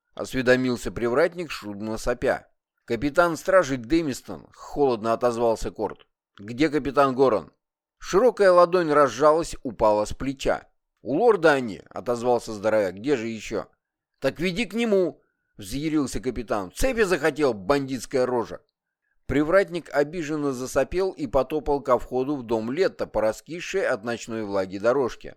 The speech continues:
Капитан двинулся следом, старательно примечая, нет ли во дворе ещё какой ватаги добрых молодцев.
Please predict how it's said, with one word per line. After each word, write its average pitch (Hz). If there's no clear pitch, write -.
Капитан 214
двинулся 214
следом, 160
старательно 165
примечая, 156
нет 185
ли 185
во 156
дворе 160
ещё 160
какой 147
ватаги 127
добрых 107
молодцев. 151